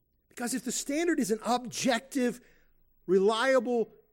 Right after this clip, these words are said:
truth, then the answer is always going to, you can, you will never have the complete and total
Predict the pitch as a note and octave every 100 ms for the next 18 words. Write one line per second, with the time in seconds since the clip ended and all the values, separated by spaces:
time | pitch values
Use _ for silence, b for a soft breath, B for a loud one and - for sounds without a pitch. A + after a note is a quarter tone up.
0 | _ - - - C4+ A#3 E3 F#3 - _
1 | _ _ _ _ - G3 G#3+ A#3+ C4 A#3
2 | F#3 A#3+ C4 F3+ A#3 A#3+ A3+ A3+ F3+ B3
3 | - A3 F#3+ F#3+ G3+ C#4 G#3+ E3+ F#3 A3+
4 | C4+ C4 B3 E3 A3+ G#3+ F3+ E3 - B
5 | B B B G3 G3 G3 - A3+ A3 -
6 | F#3+ - G3+ G3 F#3+ F3+